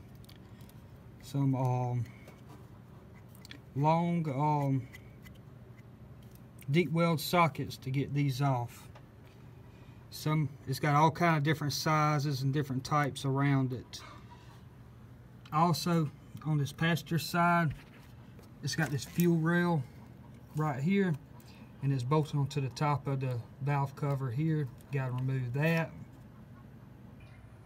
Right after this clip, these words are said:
On this driver's side at the front, you got this little sensor that plugs up on top of the valve cover to remove the wiring pigtail. It's got this little metal bar right here.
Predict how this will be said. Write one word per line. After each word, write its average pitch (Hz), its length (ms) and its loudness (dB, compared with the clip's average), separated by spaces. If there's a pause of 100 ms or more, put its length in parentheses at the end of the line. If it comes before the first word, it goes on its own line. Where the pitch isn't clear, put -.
On 170 140 2
this 139 140 0
driver's 185 400 2
side 185 480 0
at 147 120 -4
the 131 80 -6
front, 196 540 -4 (1120)
you 143 80 -6
got 147 340 0
this 147 300 0 (640)
little 156 180 -2
sensor 147 460 -4
that 127 180 -6
plugs 165 320 -2
up 156 180 -4
on 143 100 0
top 151 260 -4
of - 20 -8
the 135 100 -4
valve 151 320 -2
cover 156 420 -4 (760)
to - 100 -8
remove 143 640 0 (680)
the 135 60 -4
wiring 147 360 0
pigtail. 165 640 -2 (500)
It's - 140 -18
got 143 240 0
this 135 180 -4
little 147 160 2
metal 143 300 2
bar 147 320 4
right 151 220 2
here. 165 260 0